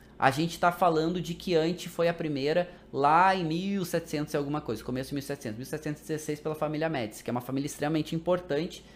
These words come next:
na, na, na história italiana e na história da Toscana. Certo? Como área demarcada. Aí os Marcos Pombalinos é questão de produção, tem outras questões aí envolvidas, certo? Mas como área demarcada, provavelmente foi Chianti.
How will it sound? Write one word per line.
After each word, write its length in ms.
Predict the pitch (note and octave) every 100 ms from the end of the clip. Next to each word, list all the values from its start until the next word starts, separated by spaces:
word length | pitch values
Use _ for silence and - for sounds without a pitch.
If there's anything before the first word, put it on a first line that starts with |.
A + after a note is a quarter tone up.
| - -
na, 420 | C3+ C3 C3+ C3+ -
na, 220 | C3 B2+
na 180 | D3 C3
história 440 | C3 - C3 C3 D3
italiana 540 | C#3+ C#3+ C#3 A#2+ C#3 - -
e 60 | C3+
na 120 | C3+
história 360 | C3+ B2+ B2
da 80 | B2
Toscana. 480 | B2 D3+ - - - - - - - - - - - - - - - - -
Certo? 460 | - B2 F#3 - - - -
Como 200 | C#3 D3
área 180 | C#3 D3
demarcada. 680 | D3 D#3+ F3+ - C3 G2
Aí 220 | G#2 F3 G#3
os 140 | F3+
Marcos 320 | F3 F3 E3+
Pombalinos 480 | - E3+ D3+ E3+ F3
é 60 | D#3+
questão 300 | D3+ - D#3
de 80 |
produção, 680 | D#3 D3 C#3 - G3+ A#3+ G#3+
tem 160 | G3 G3
outras 300 | F3+ F3+ F3
questões 480 | F3+ F3+ D3 D3 D#3
aí 200 | C3+ C#3 - -
envolvidas, 760 | D#3+ E3 F#3 E3+ B2 F#2+ - - -
certo? 420 | - F3 C4+ - - -
Mas 160 | - D3+
como 160 | - E3
área 160 | D#3+
demarcada, 540 | D#3+ E3 D#3+ - D3+ D3+
provavelmente 800 | D#3+ D3+ C#3+ D3 C#3 A#2+ A#2+ - - - -
foi 220 | C3 B2
Chianti. 340 | D#3 B2+ -